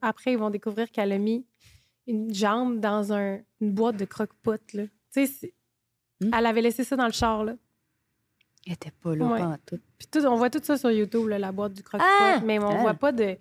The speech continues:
Speaker 1: on voit pas de pièce de jambe, là, rassurez-vous, mais puis là, elle est là, puis elle sort toute candidement, genre, ah, pas stressée pantoute. Puis ses mains sont encore pleines de sang quand elle se
Speaker 3: Ah !
Speaker 1: rend au policier, là.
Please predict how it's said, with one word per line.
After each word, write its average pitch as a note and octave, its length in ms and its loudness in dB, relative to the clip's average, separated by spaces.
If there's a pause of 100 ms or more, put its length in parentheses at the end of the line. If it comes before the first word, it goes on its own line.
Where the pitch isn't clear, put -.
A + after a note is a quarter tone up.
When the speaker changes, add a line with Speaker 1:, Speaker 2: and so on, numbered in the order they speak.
(500)
Speaker 1:
on G3+ 80 -8
voit G3 140 -2
pas C4+ 160 -2
de - 40 -20 (300)
pièce A3 420 -2
de F#3 300 -2
jambe, A3 360 -6
là, C4 220 -6
rassurez-vous, G3 600 -4
mais A3+ 240 -4 (540)
puis A#3+ 100 2
là, G#3+ 260 4
elle G#3 60 4
est - 20 4
là, A#3 140 4
puis B3 80 2
elle G#3 160 4
sort A3+ 340 2
toute - 240 -2
candidement, A3+ 760 2
genre, G#3+ 360 2
ah, C#4+ 600 -2 (420)
pas C4 140 4
stressée B3+ 340 0
pantoute. C4 460 2 (600)
Puis A#3 240 2
ses B3+ 160 4
mains B3+ 160 4
sont B3+ 180 0
encore A3+ 440 0
pleines C4 240 0
de A3+ 100 2
sang A3+ 220 -2 (260)
quand G#3+ 160 -2
elle G#3 80 0
se - 80 -6
Speaker 3:
Ah ! A3 200 0
Speaker 1:
rend B3 120 -6
au G#3 60 0
policier, G#3+ 420 -2
là. G3 120 -2